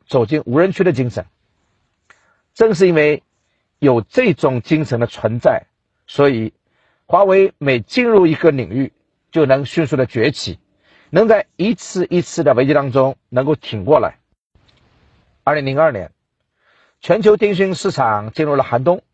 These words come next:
华为的利润比上一年缩水了百分之五十八。为了获得现金流，华为想把发展状态良好的华为电器卖掉。当时，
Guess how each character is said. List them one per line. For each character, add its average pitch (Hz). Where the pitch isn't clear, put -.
华 156
为 160
的 165
利 180
润 160
比 139
上 180
一 170
年 135
缩 170
水 117
了 123
百 104
分 110
之 131
五 101
十 -
八。 131
为 220
了 208
获 196
得 165
现 190
金 180
流， 156
华 147
为 175
想 151
把 113
发 156
展 117
状 156
态 139
良 123
好 110
的 117
华 -
为 156
电 165
器 -
卖 185
掉。 107
当 156
时， 123